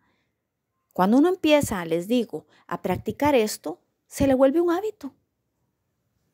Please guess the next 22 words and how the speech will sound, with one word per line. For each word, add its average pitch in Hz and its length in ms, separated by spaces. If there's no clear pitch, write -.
Entonces 220 380
ya 302 120
uno 294 260
renuncia, 349 880
renuncia 240 840
a 226 180
las 185 220
cargas 233 480
densas, 294 560
a 180 80
las 190 200
conversaciones 208 840
densas, - 640
a 190 100
los 185 120
discursos 202 580
densos, 247 440
a 185 40
todo 233 160
eso 254 200
que - 160
cansa. - 680